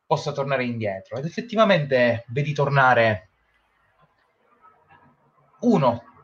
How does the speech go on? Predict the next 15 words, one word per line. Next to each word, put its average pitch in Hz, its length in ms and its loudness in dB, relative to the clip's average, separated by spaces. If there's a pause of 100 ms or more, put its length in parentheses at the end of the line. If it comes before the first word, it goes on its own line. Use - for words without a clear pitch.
(160)
dei, 113 1000 -4
degli 123 200 -4
schiavi 113 680 -2 (760)
delle 123 320 0
Quasi 120 440 2
che 107 360 -4 (100)
si - 140 -10
era 120 100 0
allontanato 117 720 -2
per 107 160 -14
mandare 110 440 0
la 98 80 -6
vostra 101 320 -10
richiesta, 98 720 -12 (760)
e 123 960 2